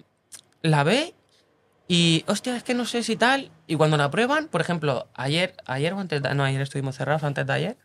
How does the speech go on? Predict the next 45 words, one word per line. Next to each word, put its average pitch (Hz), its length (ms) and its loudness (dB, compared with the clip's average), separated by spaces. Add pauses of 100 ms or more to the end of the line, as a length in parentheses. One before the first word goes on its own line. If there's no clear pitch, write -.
cerramos 139 260 -4
los 135 100 -4
martes. - 340 -8 (680)
Eh, 131 80 0
antes 135 300 0
de 135 80 -2
ayer, 147 200 0
el 151 120 0
lunes 151 180 0
por 147 120 -4
la 147 60 2
noche, 165 240 -4
vino 151 200 -2
una 135 420 0
familia 175 500 -4
que 135 160 -2
se 135 100 -6
pidieron 135 320 -2
dos 165 160 -2
smash 139 480 -2
y 135 220 -6
una 131 220 -6
crazy. 170 440 -4 (520)
Y 147 80 2
la 143 100 4
gente 196 300 -2
t-, - 140 -16
se - 200 0
la 156 140 4
pide 196 180 0
un 226 80 -2
poco 190 220 -2
reacia, 175 480 2
¿no? 220 100 -2
Pero 190 220 -2 (220)
ya 233 300 0
también 214 320 2
es 220 100 -4
tú 208 120 -2
como 196 200 0
le 143 120 2
quieras 151 240 2
vender 135 320 -2
el 127 100 -4
asunto. 123 520 -8